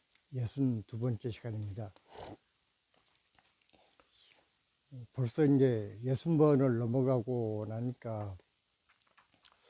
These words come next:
그동안에 뭐 무슨 얘기를 했었나 때로는 궁금해지기도 하고, 뭐 가끔 가다가 이제 또 제가 했던 거 다시 이제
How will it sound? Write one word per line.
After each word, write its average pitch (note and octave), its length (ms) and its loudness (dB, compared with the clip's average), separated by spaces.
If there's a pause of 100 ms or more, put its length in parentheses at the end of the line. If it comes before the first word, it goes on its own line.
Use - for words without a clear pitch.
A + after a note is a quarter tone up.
(1040)
그동안에 C3 580 0 (1040)
뭐 C3 300 -10 (680)
무슨 A#2+ 380 4
얘기를 B2 380 6
했었나 A#2+ 760 -2 (460)
때로는 C3 320 0
궁금해지기도 A#2+ 760 0
하고, A#2 420 -4 (880)
뭐 B2+ 120 -10
가끔 B2+ 320 -4
가다가 E3+ 280 6
이제 C#3+ 260 6
또 D3+ 120 0
제가 D3 260 0
했던 F3 360 2
거 C3+ 300 6 (800)
다시 B2+ 540 0 (220)
이제 A#2 260 -6